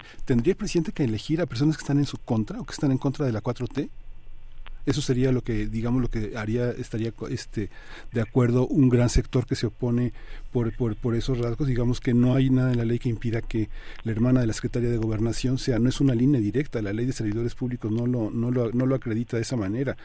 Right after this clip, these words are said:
Este, el ministro Pérez Dayán, el ministro Pérez Dayán,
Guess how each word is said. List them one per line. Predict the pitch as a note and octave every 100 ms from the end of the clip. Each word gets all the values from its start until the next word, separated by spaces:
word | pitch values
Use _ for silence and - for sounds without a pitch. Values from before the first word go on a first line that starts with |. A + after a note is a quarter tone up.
| - - - -
Este, | A#2+ - B2+
el | A2 G#2+
ministro | A#2+ B2 -
Pérez | C3+ B2 G#2+
Dayán, | G2+ A2
el | C3+ A2+ G#2+
ministro | A#2+ C3+ E3
Pérez | C#3+ C3+
Dayán, | G#2+ G2 B2+